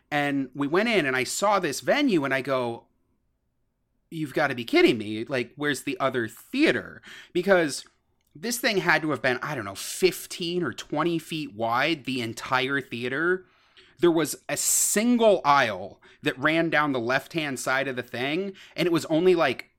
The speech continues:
I kid you not, like, two feet wide. Up at the front, there was, there was practically nothing. There was, like, three feet of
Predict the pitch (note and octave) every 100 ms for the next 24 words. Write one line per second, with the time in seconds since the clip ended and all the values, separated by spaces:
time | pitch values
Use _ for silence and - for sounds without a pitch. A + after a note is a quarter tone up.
0 | _ B2+ - G3+ D3 D3+ C3+ A#2 A2 -
1 | - - F#3 F3 - E3 D3+ B2 A#2+ G2+
2 | E2+ F#2+ - - - - F3+ F#3 F#3+ G3+
3 | - - D3+ F#3 - _ _ - D#3+ D#3+
4 | - - _ C#3 D3+ B2 B2 - A3+ -
5 | G#3 F3 A2+ G#2 G2+ B2 D#3 G3 - -
6 | A3 B3 A3+ - F#3+ - C#3+ A#2+